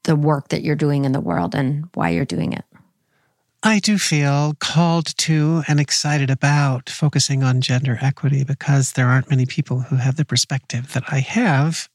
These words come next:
Speaker 2: who have been given the kind of platform that I've been given. And the big idea that I'm sharing most often now is that we will not achieve gender equity by giving women more leadership opportunities. Men,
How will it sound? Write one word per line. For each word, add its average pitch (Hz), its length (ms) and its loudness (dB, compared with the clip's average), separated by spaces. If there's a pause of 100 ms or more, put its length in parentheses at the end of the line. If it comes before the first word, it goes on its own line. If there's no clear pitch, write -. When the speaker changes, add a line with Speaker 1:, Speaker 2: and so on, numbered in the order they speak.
(160)
Speaker 2:
who - 160 2
have 139 160 4
been 143 160 2
given 131 180 0
the 131 80 0
kind 156 140 -2
of 160 80 2
platform 135 640 -2 (140)
that 127 200 -4
I've 123 200 -2 (120)
been 123 240 2
given. 127 320 0 (920)
And 131 300 2
the - 20 2
big 139 180 2
idea 135 600 2 (140)
that 131 160 0
I'm 131 400 0
sharing 135 340 2
most 127 220 2
often 131 260 0
now 190 280 2
is 139 260 2
that - 100 -10
we 151 140 2
will 143 100 2
not 190 220 2
achieve 165 260 -2
gender 151 340 0
equity 139 340 0
by 139 180 0
giving 135 280 2
women 123 320 2
more 143 520 2 (100)
leadership 160 560 0
opportunities. 131 800 -2
Men, 160 360 4